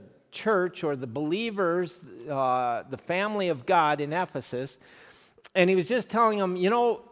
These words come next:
you've gotta put off this, this mindset that you had before, which, you know, walking like the rest of the world who doesn't know truth."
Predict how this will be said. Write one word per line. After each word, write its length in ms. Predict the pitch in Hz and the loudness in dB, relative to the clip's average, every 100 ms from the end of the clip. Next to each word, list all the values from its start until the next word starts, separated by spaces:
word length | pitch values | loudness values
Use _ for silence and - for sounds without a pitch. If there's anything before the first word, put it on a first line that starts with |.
| - | -12
you've 220 | 180 156 | -6 0
gotta 240 | 220 202 185 | 2 2 0
put 340 | - 269 254 | -2 0 4
off 480 | 214 202 190 - - - - - _ _ - - - _ _ | 6 6 4 0 -18 -20 -20 -20 _ _ -20 -20 -20 _ _
this, 460 | 165 180 - - 175 | 4 4 4 -8 -16
this 500 | 185 165 170 156 - 160 | -14 2 2 2 -4 -10
mindset 960 | 165 160 185 226 240 226 - 196 175 - | -4 2 4 4 4 0 2 4 4 2
that 180 | 160 - | -4 -2
you 80 | |
had 420 | 147 - 175 180 160 | -4 -2 0 0 0
before, 680 | 160 - 190 180 127 113 139 | -4 -4 -2 2 2 -2 -6
which, 400 | 151 180 143 - | 0 0 -2 -14
you 260 | 151 175 180 | -8 -2 0
know, 120 | 165 | -2
walking 640 | 151 175 214 208 220 202 | -2 2 4 2 -2 0
like 340 | 185 185 - | 2 0 0
the 80 | 175 | -6
rest 400 | 143 170 185 - | 0 0 0 0
of 100 | 190 | 0
the 80 | 151 | 0
world 400 | 139 190 233 160 | 0 0 2 0
who 120 | 139 | -2
doesn't 400 | 160 170 165 165 | 0 0 0 -6
know 200 | 156 156 | -4 -2
truth." 640 | 143 - 247 190 87 - | -4 -4 -2 -2 -6 -16